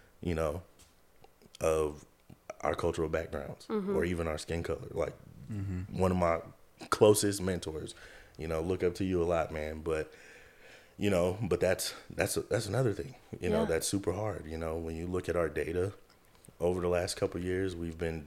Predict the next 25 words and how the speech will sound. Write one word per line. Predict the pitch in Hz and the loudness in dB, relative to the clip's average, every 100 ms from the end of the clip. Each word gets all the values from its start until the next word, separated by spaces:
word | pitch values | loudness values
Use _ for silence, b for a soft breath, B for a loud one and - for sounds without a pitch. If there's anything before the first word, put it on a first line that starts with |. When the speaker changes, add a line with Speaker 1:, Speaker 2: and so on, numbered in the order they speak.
| 71 | -12
Speaker 1:
significantly | - - 78 80 80 80 82 85 | -8 -4 -4 -4 -6 -6 -6 -4
disproportionate | 85 85 - 85 85 82 85 87 85 | -2 -4 -4 -8 -4 -4 -4 -8 -8
for | - | -10
students | - 80 82 82 | -8 -8 -6 -6
with | 80 | -6
I | 80 | -6
E | 85 | -8
Ps | 85 78 82 92 | -8 -8 -8 -8
Speaker 2:
Mm-hmm. | - 208 190 202 208 214 | -4 -4 -2 -4 -4 -2
Speaker 1:
and | 82 160 151 85 | -2 -2 -4 -6
students | - 80 87 87 | -6 -6 -4 -6
of | 90 | -4
color. | 120 123 82 - | -4 -4 -8 -8
And | 208 202 | -4 -2
that's | 80 190 | -2 -2
Speaker 2:
Mm-hmm. | 190 | -4
Speaker 1:
because | 85 85 85 90 - - - - | -2 0 0 -4 -10 -18 -20 -14
they're | 76 78 | -6 -4
the | 85 | -4
hardest | - 80 87 85 - B B B | -8 -8 -4 -4 -6 B B B
students | - - 87 87 - | -10 -4 -2 -2 0
to | 98 | 0
relate | 98 113 117 - | 0 -2 -6 -4
with, | 80 - - | -6 -6 -10
and | - - | -6 -4